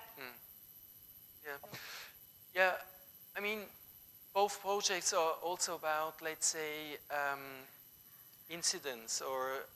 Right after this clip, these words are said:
also the favela, you know, why are all these spaces different? What is the rule?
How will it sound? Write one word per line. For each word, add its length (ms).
also 220
the 120
favela, 680
you 80
know, 300
why 240
are 140
all 200
these 140
spaces 500
different? 500
What 180
is 180
the 120
rule? 420